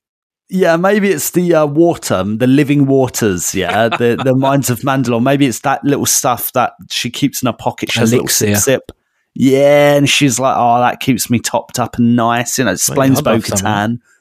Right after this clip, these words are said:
Speaker 2: She takes the
Speaker 1: Bo-Katan
Speaker 2: helmet off,
Speaker 1: looks
Speaker 2: perfect hair all the time. Same with Woves. Always looks
Speaker 1: I
Speaker 2: like a
Speaker 1: know.
Speaker 2: beefcake.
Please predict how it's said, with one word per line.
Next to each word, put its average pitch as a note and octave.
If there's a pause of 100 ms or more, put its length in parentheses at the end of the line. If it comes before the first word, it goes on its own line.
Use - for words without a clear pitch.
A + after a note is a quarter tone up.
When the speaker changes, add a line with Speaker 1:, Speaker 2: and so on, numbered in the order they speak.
(340)
Speaker 2:
She G3+
takes C#3+
the -
Speaker 1:
Bo-Katan - (120)
Speaker 2:
helmet B2
off, B2
Speaker 1:
looks -
Speaker 2:
perfect F#3
hair F#3
all E3+
the E3
time. D#3+
Same F3+
with D#3+
Woves. D3+ (300)
Always E3+
looks E3
Speaker 1:
I D3+
Speaker 2:
like F3
a -
Speaker 1:
know. E3
Speaker 2:
beefcake. C#3+